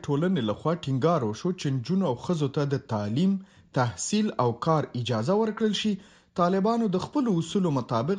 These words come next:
ځینې احکام ورکړل. خو وی ویل، بې حجابه ښځه هیڅ کوم شخصي او دولتي ارګان ته نشي داخلېدی. د امر بالمعروف او نهی عن المنکر وزارت ټولو دولتي ادارو ته امر کړی چې که یوې مامورې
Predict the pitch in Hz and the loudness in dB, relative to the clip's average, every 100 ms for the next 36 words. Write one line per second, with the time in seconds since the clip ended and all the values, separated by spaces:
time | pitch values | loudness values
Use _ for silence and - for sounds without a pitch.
0 | 165 151 120 107 - 117 92 90 82 107 | 0 0 0 -2 -4 -4 -2 -4 -4 -4
1 | 92 - _ _ _ - 156 127 202 233 | -6 -8 _ _ _ 0 2 2 2 2
2 | 220 214 - - 123 151 139 143 139 180 | 0 -2 -12 -8 0 0 0 -2 0 0
3 | 185 165 - 226 233 196 226 285 - 170 | 0 -2 -2 -2 0 -2 -2 -6 -4 -2
4 | 156 - 123 - 214 226 151 127 120 113 | -2 -2 -4 -4 -4 0 0 2 0 0
5 | 117 127 113 98 107 104 147 160 - 98 | -4 -2 -4 -2 -2 -2 -2 -2 -2 -2
6 | 101 - 92 95 92 - - - - - | -2 -2 -2 0 -2 -6 -14 -20 -20 -20
7 | - - - 151 220 226 202 208 196 185 | -20 -8 0 2 2 2 2 0 0 0
8 | 214 202 165 175 185 160 151 143 143 135 | 0 -2 0 0 0 0 0 0 0 -2
9 | 156 180 143 123 123 147 175 - - _ | -2 0 0 0 0 0 -4 -10 -20 _
10 | 277 285 185 139 131 127 - 143 123 113 | 0 2 2 2 0 -2 -2 -2 0 -2
11 | 110 110 113 180 170 170 160 160 - _ | -2 0 0 0 0 0 0 -4 -14 _
12 | - 147 - 143 139 143 143 135 151 208 | -8 -4 -2 0 2 2 2 2 2 2
13 | 180 | 0